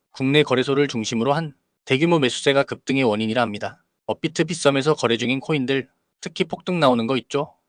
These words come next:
그게 다 업비트, 빗썸에서 육십 퍼센트 이상 거래됩니다. 그러니까 다른 세력들이 아니라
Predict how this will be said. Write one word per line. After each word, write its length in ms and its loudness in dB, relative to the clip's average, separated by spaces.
그게 220 -2
다 140 6
업비트, 340 -2
빗썸에서 500 -4
육십 240 -8
퍼센트 340 -10
이상 280 -6
거래됩니다. 640 -10
그러니까 420 0
다른 260 -4
세력들이 400 -2
아니라 400 0